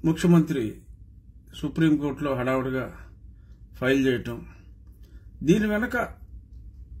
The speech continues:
కుట్ర ఉందా అనే అనుమానం రావటం సహజం. ఎందుకంటే మా వాళ్ళకి తెలియని గజకర్ణ, గోకర్ణ,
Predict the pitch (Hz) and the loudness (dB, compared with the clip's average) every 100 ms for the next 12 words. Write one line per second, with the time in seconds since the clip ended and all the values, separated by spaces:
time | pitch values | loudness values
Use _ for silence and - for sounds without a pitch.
0 | - - - - - - - - 185 170 | -20 -20 -20 -20 -20 -16 -12 -4 2 4
1 | 143 135 - - - - 131 135 - - | 4 0 -6 -14 -20 -6 -2 -2 -4 -14
2 | - - - - - - - - 131 143 | -20 -20 -20 -20 -20 -20 -20 -6 0 2
3 | 147 139 120 120 117 113 101 - - - | 4 2 -2 -4 -4 -8 -10 -16 -18 -8
4 | 117 131 127 165 - - - - - - | -6 -4 -6 -8 -12 -20 -20 -20 -20 -20
5 | - - 151 147 156 262 147 92 - - | -20 -2 2 4 2 0 -2 -4 -10 -18
6 | - - - - - - - - - - | -20 -20 -20 -20 -20 -20 -20 -20 -20 -14
7 | 113 120 120 123 120 117 - 120 135 131 | -8 -4 -2 -2 -4 -8 -6 -2 0 0
8 | 120 - 107 107 110 110 110 110 98 - | -4 -8 -8 -8 -8 -6 -6 -6 -8 -12
9 | - - - - - - - - 104 113 | -18 -20 -20 -20 -20 -20 -20 -12 -6 -4
10 | 127 - 117 113 | -2 -4 -2 -2